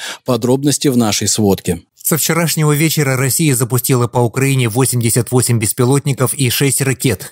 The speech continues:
Speaker 2: пять баллистических «Искандер-М» и одну авиационную ракету Х пятьдесят девять.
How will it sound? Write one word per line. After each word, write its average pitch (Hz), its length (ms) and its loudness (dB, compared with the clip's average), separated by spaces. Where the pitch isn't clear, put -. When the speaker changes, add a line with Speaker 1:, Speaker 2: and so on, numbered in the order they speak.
Speaker 2:
пять 117 180 -2
баллистических 117 840 0
«Искандер-М» 123 800 0
и 160 100 0
одну 151 420 -2
авиационную 127 680 0
ракету 120 480 -2
Х 120 300 -4
пятьдесят 117 500 -2
девять. 107 400 -2